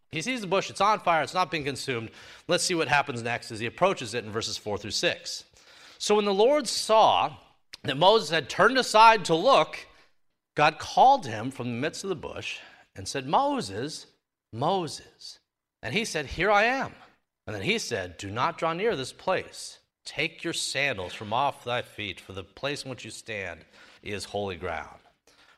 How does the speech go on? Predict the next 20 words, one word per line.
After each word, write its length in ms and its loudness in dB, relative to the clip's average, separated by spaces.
Moreover, 380 6
he 80 -2
said, 200 0
"I 200 8
am 120 -2
the 120 -2
God 400 4
of 80 -2
your 100 0
father, 440 2
the 80 -2
God 300 4
of 100 -4
Abraham, 420 -2
the 80 -6
God 300 4
of 100 0
Isaac, 380 2
the 100 -8
God 520 4